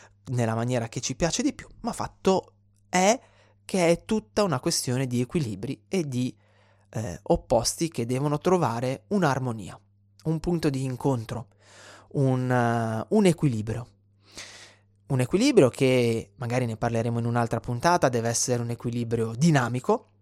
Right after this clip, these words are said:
perché se no non c'è equilibrio, ma deve essere un equilibrio. E per riuscire a trovare un equilibrio bisogna conoscere sia la parte di luce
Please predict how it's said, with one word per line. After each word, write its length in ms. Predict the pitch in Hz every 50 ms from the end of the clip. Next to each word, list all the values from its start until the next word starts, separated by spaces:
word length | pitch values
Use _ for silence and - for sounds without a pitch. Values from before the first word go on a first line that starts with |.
| _ _ _ _ _ _ _ _ _ _ _ _ _ _ -
perché 240 | - 135 117 - 113
se 120 | - 120
no 100 | 117 117
non 140 | 113 107 120
c'è 240 | 117 - 123 113 107
equilibrio, 540 | 95 - - 151 139 110 - 135 113 - - - - - - - - _
ma 140 | - 311 254
deve 180 | 180 - - -
essere 440 | - - - 120 120 117 - - _ _
un 180 | - 185 170 131
equilibrio. 520 | 117 - - 117 104 104 - - - - _ - _ _ _ _ - - - - - - - _ _ _ _ _ _ _ _
E 280 | - 208 233 233 214 - _ _ _ _ _ _ _ -
per 180 | - 214 208
riuscire 880 | - 190 202 214 220 202 - - - - - 311 254 165 131 123 113 - _ _ _ _ _ _ _ _ -
a 160 | - - 120
trovare 760 | - - 147 139 135 127 151 165 165 156 139 127 120 110 - - _ _ _ _ -
un 180 | - 170 147
equilibrio 640 | 131 131 - 240 190 139 127 139 185 226 240 247 - -
bisogna 920 | - 143 147 151 147 143 165 160 156 156 151 143 135 131 123 120 117 - - -
conoscere 920 | - - - 156 147 175 240 269 - 135 - - - 120 113 113 113 127 - - - - - - - - -
sia 600 | - - - - 143 147 151 143 - 190 - - - - _ _ - _ _ _ _ _ _ _ _ _ _ - -
la 120 | - -
parte 260 | - 110 110 - - 170
di 80 | 214
luce 340 | 262 294 302 - - 349 359